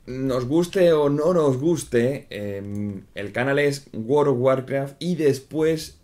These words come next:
variedad de contenido. Eso quiere decir que depende a lo que a mí me esté apeteciendo jugar en cada momento, en cada mes, en cada etapa de mi vida delante del ordenador, pues vai-, vais a ir viendo unos juegos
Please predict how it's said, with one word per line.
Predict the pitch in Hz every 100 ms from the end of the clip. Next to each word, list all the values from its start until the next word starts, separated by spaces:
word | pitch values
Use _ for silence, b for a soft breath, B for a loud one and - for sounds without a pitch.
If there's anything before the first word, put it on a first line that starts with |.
| -
variedad | 123 113 117 110 107 117
de | 123
contenido. | 117 107 101 101 101 85
Eso | 85 -
quiere | 120
decir | 113 110 131 135 B B B
que | -
depende | 104 107 139 127
a |
lo | 107
que | 104
a |
mí | 101 131
me | 143
esté | 135
apeteciendo | 135 123 123 123 120
jugar | 120 123
en | 117 107
cada | 107 98
momento, | 101 107 135 123 117
en | 117 95
cada | 95 90
mes, | 92 123 127 123 113
en | 92
cada | 95 92 90 90 90 -
etapa | - 90 - 131 143 135 110
de | 107
mi | 98
vida | 95 135 131 101 104
delante | 101 104 117
del | 117 104
ordenador, | 98 95 92 123 123 - B B B B
pues | 117 113
vai-, | 139 156 151 - -
vais | 120 120 143 143 -
a | 127
ir | 135 139
viendo | 123 139 135 139 139 -
unos | 135 147 139
juegos | - 135 131 147 151 -